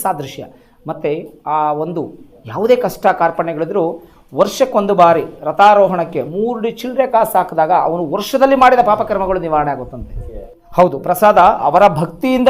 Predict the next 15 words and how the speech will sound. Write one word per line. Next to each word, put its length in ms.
ಬೇಡಿದರೆ 360
ಇಲ್ಲಿ 240
ಅಷ್ಟು 360
ಹೂ 100
ಇಟ್ಟಿರ್ತೀನಿ, 420
ನೀವು 140
ಯಾವುದು 480
ಕೇಳಿದ್ರೂ 320
ಅದನ್ನು 220
ಪ್ರಾರ್ಥನೆ 360
ಮಾಡಿ, 160
ಬಲಭಾಗದಲ್ಲೇ 580
ಆಗ್ತದೆ. 260
ನೀವು 240
ನೋಡಿದರೆ 340